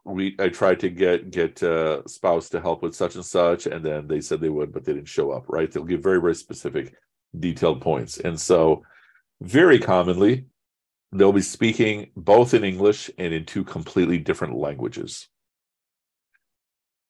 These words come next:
And then how do you, how are you supposed to mediate between those two? It's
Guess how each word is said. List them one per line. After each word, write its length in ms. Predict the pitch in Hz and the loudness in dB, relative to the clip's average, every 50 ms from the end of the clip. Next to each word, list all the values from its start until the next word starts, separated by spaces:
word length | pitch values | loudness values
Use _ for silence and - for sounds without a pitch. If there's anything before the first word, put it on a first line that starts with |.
| _ _ _ _ _ | _ _ _ _ _
And 220 | 90 95 95 95 98 | 2 2 2 4 6
then 320 | 135 147 147 147 - - _ | 6 6 6 4 0 -4 _
how 200 | - 101 110 104 | -2 2 4 4
do 80 | 107 113 | 4 4
you, 200 | 110 107 107 98 | 4 6 6 4
how 120 | 95 101 | 4 4
are 40 | 95 | 2
you 80 | 101 95 | 2 0
supposed 240 | - - 101 - - | -2 -4 -4 -4 -4
to 60 | 85 | -4
mediate 380 | 87 90 107 110 98 80 71 | -4 -2 0 2 2 2 2
between 300 | 71 71 69 - 73 67 | 0 -4 -8 -8 -8 -8
those 180 | 62 58 55 - | -6 -8 -8 -8
two? 220 | - - - - - _ _ _ _ _ _ _ _ _ _ _ _ _ _ _ _ _ _ _ _ _ _ _ _ _ _ _ _ _ _ | -6 -6 -6 -6 -10 _ _ _ _ _ _ _ _ _ _ _ _ _ _ _ _ _ _ _ _ _ _ _ _ _ _ _ _ _ _
It's 540 | - 98 98 98 98 98 - - - - | 6 8 10 10 8 6 2 -4 -12 -12